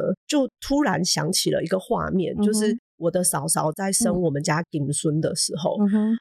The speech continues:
Speaker 1: 呃，很辛苦，
Speaker 2: 嗯。
Speaker 1: 她就是待产了十四个小时，可是还是生不出来，
Speaker 2: 嗯哼。
Speaker 1: 所以就被吃全餐，就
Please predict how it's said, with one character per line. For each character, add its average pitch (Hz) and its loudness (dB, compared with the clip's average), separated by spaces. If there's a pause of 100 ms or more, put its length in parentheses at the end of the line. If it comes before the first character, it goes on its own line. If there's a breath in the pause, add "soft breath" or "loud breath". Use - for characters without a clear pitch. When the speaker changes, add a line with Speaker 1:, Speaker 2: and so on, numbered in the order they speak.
Speaker 1:
呃， 175 2
很 180 0
辛 190 0
苦， 175 -4
Speaker 2:
嗯。 175 -20
Speaker 1:
她 185 0
就 185 -2
是 185 0
待 190 -2
产 - -2
了 - -4
十 - 0
四 202 0
个 - -4
小 - -2 (100)
时， - -2
可 165 -4
是 196 0
还 175 0
是 165 -2
生 156 0
不 156 -4
出 - -6
来， - -6 (180)
Speaker 2:
嗯 - -
哼。 202 0
Speaker 1:
所 202 2
以 208 2
就 170 2 (200)
被 165 0 (220)
吃 - 0
全 156 -2
餐， 156 -2
就 156 2